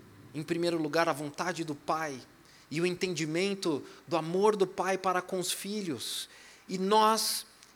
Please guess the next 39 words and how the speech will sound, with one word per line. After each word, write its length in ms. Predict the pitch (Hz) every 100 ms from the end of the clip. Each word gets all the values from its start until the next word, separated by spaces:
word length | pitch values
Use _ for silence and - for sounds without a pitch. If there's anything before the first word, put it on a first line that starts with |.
| - - - - - -
é, 240 | 160 156
automaticamente, 960 | 151 185 196 185 - 180 175 180 - 180
quando 360 | - 180 180
aceitamos 600 | 170 170 165 - 208 202 185
a 80 |
Jesus 340 | 175 170 156 -
Cristo, 380 | 185 170 - 165
nós 240 | 165 170
somos 320 | - 190 190
o 60 | 185
quê? 180 | - 156
Nós 160 | 147
somos 380 | - 165 151 - - - - - - - - -
co-herdeiros 560 | - 175 147 175 214 196
com 160 | - 175
Cristo, 460 | - 196 196 -
mas 280 | 180 170 156
nós 260 | 180 185 -
somos 440 | 202 202 190 - - -
irmãos 840 | 180 147 135 165 220 220 156 135
uns 180 | 139 127
com 200 | - 127
o-, 220 | 117 110 - 120
os 160 | 117 117
outros. 580 | 101 - - - - - - - -
Isso 300 | 196 220 233
já 100 | 202
deveria 340 | 196 185 196 202
ser 180 | - 196
motivo 500 | 190 190 - 190 190
pra 160 | 190
gente 260 | 175 180 -
dar 140 | 175
um 120 | 180
glória 300 | 147 147 156
a 20 | 143
Deus 260 | 139 135
bem 140 | 151 170
forte. 680 | - 135 110 104 - -